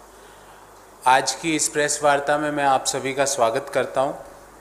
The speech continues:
साथियों, पिछले दो सप्ताह में हमने देखा कि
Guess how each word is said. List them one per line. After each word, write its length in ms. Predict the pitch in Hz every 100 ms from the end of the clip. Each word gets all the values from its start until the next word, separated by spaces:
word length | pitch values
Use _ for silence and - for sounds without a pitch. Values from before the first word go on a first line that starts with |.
| - - - - - - - - - - - - - - - - - - - - - - - - - - - - - - - - - - - - - - - -
साथियों, 520 | - 170 180 - 254
पिछले 520 | - 208 - 226 247 226 - - - - - - - - - - - - - - - - -
दो 260 | 127 190 226
सप्ताह 520 | - 165 - 170 151
में 260 | 113 95 104 - - - - - - - - - - - - - - - - - - - - - - - - - - - - - - - - - -
हमने 640 | 160 190 226 247 233 185 - - - 139
देखा 440 | 165 - 226 233
कि 560 | - 240 247 233 160